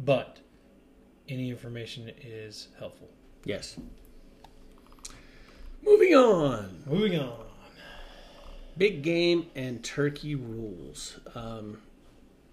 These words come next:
Speaker 2: this section, uh, it's actually one of the bigger sections in the book, goes from page thirty all the way through thirty-four. Um,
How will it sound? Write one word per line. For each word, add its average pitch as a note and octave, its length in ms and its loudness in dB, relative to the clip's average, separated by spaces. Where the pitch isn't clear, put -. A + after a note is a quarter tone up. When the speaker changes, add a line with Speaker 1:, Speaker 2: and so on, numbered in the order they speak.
Speaker 2:
this F3+ 280 2
section, D#3+ 640 -4
uh, A#2 320 -8
it's - 500 -6
actually B2+ 360 -6
one C3+ 180 -2
of B2+ 100 -6
the A#2 60 -12
bigger C#3 300 -2
sections C3+ 580 -6
in B2 80 -8
the A#2 80 -10
book, C3 360 -6
goes A#2+ 360 -8
from A#2+ 380 -12
page A#2+ 420 -10
thirty B2 340 -8
all B2+ 300 -4
the A#2+ 60 -6
way A#2 200 -6
through A2+ 240 -10
thirty-four. D3+ 760 -4
Um, A#2+ 520 -6